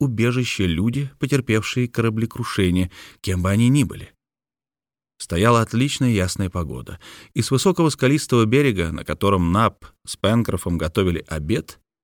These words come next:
открывался широкий вид. На всём горизонте не белело ни паруса. На всём побережье, насколько мог охватить глаз, не виднелось ни лодки,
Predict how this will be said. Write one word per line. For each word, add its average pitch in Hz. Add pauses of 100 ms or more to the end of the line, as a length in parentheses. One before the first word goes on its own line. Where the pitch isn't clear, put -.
открывался 165
широкий 117
вид. 92 (760)
На 87
всём 165
горизонте 139 (160)
не 110
белело 95
ни 101
паруса. 78 (1300)
На 104
всём 139
побережье, 120
насколько 107
мог 107
охватить 101
глаз, 107
не 110
виднелось 101
ни 82
лодки, 107